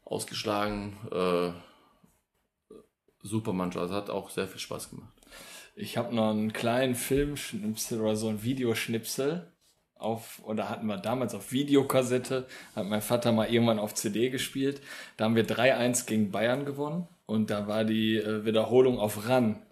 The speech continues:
Speaker 2: Und dann siehst du bei ran, also hörst du nur da den Moderator, ähm,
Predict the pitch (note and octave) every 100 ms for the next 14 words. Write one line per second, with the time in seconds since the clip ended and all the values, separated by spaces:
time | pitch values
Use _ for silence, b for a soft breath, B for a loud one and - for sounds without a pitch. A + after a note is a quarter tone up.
0 | - B B B - A2 A2 G#2+ A2+ C3+
1 | - A2 G#2 G#2+ G#2 B2 D#3 D#3 C3 A#2+
2 | D3 D3 C#3 B2+ A#2+ A2+ A2 A2 A2+ A2
3 | A#2 C#3 C#3+ C3+ C3 - B B B G2+
4 | G#2+ G#2+ G#2+ G#2+ G#2+